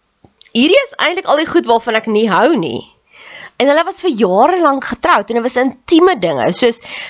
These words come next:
die een is waar sy vir hom sê, "Ek hou nou van as jy my, my nek soen nie, dis nie vir my lekker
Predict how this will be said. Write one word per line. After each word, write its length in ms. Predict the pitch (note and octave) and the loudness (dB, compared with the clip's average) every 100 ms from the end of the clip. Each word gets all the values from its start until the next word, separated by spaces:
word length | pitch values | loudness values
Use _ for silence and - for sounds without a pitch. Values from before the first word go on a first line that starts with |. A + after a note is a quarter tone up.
| - | -8
die 100 | B3 D4 | -2 0
een 100 | F#4+ F#4+ | 2 0
is 200 | D#4+ - _ _ _ - _ _ _ _ _ - _ - G3 | -4 -14 _ _ _ -20 _ _ _ _ _ -20 _ -12 0
waar 180 | G#3+ | 0
sy 120 | A3+ C4 | 2 0
vir 120 | C#4 | 0
hom 80 | C4+ | 0
sê, 200 | - B3+ | -2 -2
"Ek 160 | C#4 - | -2 -2
hou 120 | F#3+ | 0
nou 140 | C4 | 0
van 140 | E4 E4 | 0 -4
as 100 | E4 | -2
jy 60 | D4+ | 0
my, 160 | C#4 B3+ | 0 2
my 160 | B3+ | 2
nek 340 | A3 E3+ C4+ - | 2 0 -2 -4
soen 260 | - G3 | -6 -2
nie, 160 | E3+ C#3+ | -2 -2
dis 200 | F3+ - | -2 -2
nie 80 | A#3+ | -2
vir 140 | - | 0
my 100 | C4 | 0
lekker 440 | G#3 F#3 C#4+ A4 | 2 -2 0 -4